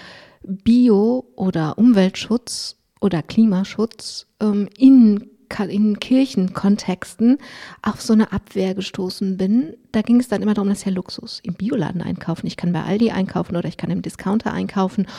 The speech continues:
Und dann habe ich vielleicht noch Geld übrig, was ich spenden kann.“ Und in Klimaschutz, in Kirchengemeinden investieren, da sind doch andere Sachen wichtiger. Also mir ist das, ähm, begegnet, sehr oft begegnet als Luxus, den man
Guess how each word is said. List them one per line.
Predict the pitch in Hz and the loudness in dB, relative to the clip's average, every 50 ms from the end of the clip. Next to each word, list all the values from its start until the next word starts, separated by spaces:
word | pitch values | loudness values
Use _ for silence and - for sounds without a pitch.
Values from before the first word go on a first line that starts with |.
| - - - - - | -16 -16 -16 -8 -2
Und | - 233 220 | 0 2 4
dann | 226 220 208 208 | 4 4 4 4
habe | 214 208 | 4 4
ich | 214 - | 2 2
vielleicht | - 196 185 - | 2 0 0 0
noch | 190 170 - | -2 -4 -2
Geld | - 185 175 - | -2 -4 -2 -4
übrig, | 185 175 185 185 - | -6 -6 -6 -6 -6
was | - - - | -6 -6 -6
ich | 185 - - | -6 -10 -8
spenden | - - 190 208 220 202 175 165 - | -4 0 2 4 4 4 2 -2 -6
kann.“ | - - 156 165 175 202 233 247 - - - - - - - _ _ | -8 -8 -6 -4 0 0 0 0 -2 -6 -18 -20 -20 -20 -20 _ _
Und | - 220 208 202 196 196 - | 4 6 6 6 6 4 0
in | - 208 185 175 | -2 -4 -4 -4
Klimaschutz, | - - 220 247 285 277 226 214 - - 220 - - | -2 2 4 4 6 6 4 2 2 -2 -4 -4 -4
in | - 185 | -6 -12
Kirchengemeinden | - - - 233 247 - 208 185 185 180 185 185 185 190 196 - | -6 -2 -2 -2 0 0 -2 -4 -2 -2 -2 -2 -2 -2 -2 -2
investieren, | 185 180 180 196 185 - - - 254 220 185 | -4 -4 -4 -6 -8 -6 -2 0 0 0 0
da | 170 | -2
sind | - - 185 - | -4 -6 -8 -8
doch | 185 - | -8 -6
andere | - 165 - 175 165 | -6 -8 -8 -8 -10
Sachen | - - 175 - - 180 170 | -10 -10 -10 -6 -6 -4 -2
wichtiger. | 175 180 - - - - 170 - | -4 -4 -6 -8 -10 -8 -6 -6
Also | - 170 - 180 | -4 -4 -2 0
mir | 180 202 233 - | 2 2 2 0
ist | 226 - - | -2 -4 -2
das, | 220 214 - - - - - - - - - _ _ - | -2 -4 -4 -4 -12 -20 -20 -20 -20 -20 -20 _ _ -4
ähm, | - 208 196 202 196 196 190 190 190 190 214 - _ _ _ _ _ | -2 -2 0 0 0 0 -2 -2 -4 -6 -8 -12 _ _ _ _ _
begegnet, | - 196 196 202 214 - - 202 208 214 214 - - 254 240 - | -16 -6 -2 -2 -2 0 0 0 0 0 0 2 0 0 0 2
sehr | - 196 233 262 - | 4 4 4 4 4
oft | - 254 - - | 0 -4 -2 0
begegnet | 233 226 - 196 196 - - 214 220 247 240 - - - _ _ - | -2 0 0 -2 -6 -4 -2 -2 0 -2 -2 -6 -12 -20 _ _ -8
als | - 196 196 202 - - - _ _ - | -4 -4 -4 -4 -6 -10 -18 _ _ -2
Luxus, | - 233 247 262 - - - - - - - - - - - - - _ _ _ _ _ _ _ _ - | 0 2 2 2 0 -4 -12 -12 -10 -10 -12 -12 -14 -18 -18 -20 -20 _ _ _ _ _ _ _ _ 0
den | 214 208 202 202 202 | 2 4 4 4 4
man | 202 196 202 208 220 226 233 247 254 | 2 2 2 4 4 4 4 2 0